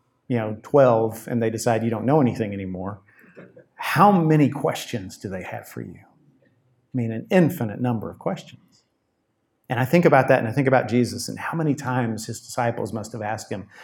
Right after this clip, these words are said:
"Okay, but Lord, who are you really? Okay, but what did that mean?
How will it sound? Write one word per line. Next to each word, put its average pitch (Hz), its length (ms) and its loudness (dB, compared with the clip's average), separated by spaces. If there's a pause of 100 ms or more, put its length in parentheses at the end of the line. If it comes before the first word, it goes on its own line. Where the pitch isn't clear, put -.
(100)
"Okay, 175 160 6
but 160 120 4
Lord, 156 220 8
who 190 180 6
are 165 120 6
you 135 180 2
really? 120 460 -2 (600)
Okay, 147 140 4
but 135 140 6
what 160 160 8
did 131 160 4
that 139 260 2
mean? 139 320 0